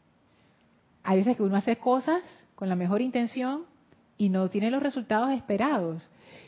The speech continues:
Y generar una expectativa sí tiene un riesgo. ¿Y cuál es el riesgo? Es lo que decía, ah, ya son las ocho, Elma.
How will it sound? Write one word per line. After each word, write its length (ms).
Y 80
generar 480
una 140
expectativa 1120
sí 180
tiene 240
un 120
riesgo. 580
¿Y 80
cuál 260
es 140
el 140
riesgo? 720
Es 120
lo 140
que 140
decía, 880
ah, 100
ya 120
son 160
las 120
ocho, 300
Elma. 260